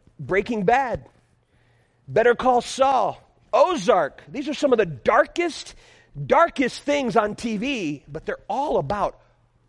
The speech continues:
hope. Each episode, the leading character, which is an anti-hero, is always doing something just so they would have another twenty-four hours of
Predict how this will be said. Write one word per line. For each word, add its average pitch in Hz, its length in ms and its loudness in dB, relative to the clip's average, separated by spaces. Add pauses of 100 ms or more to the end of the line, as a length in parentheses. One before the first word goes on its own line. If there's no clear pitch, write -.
(140)
hope. - 580 -4 (920)
Each 233 300 -8
episode, 170 640 2
the 135 400 -4
leading 185 380 -6
character, 202 360 0
which 156 140 -4
is 143 100 -12
an 147 100 -8
anti-hero, 160 880 0
is 143 120 -2
always 254 400 2
doing 247 260 -4
something 208 840 0
just - 320 -2
so 285 140 -2
they 262 120 4
would 247 140 2
have 208 180 2
another 302 720 0 (240)
twenty-four 247 480 2
hours 220 340 4
of 175 200 2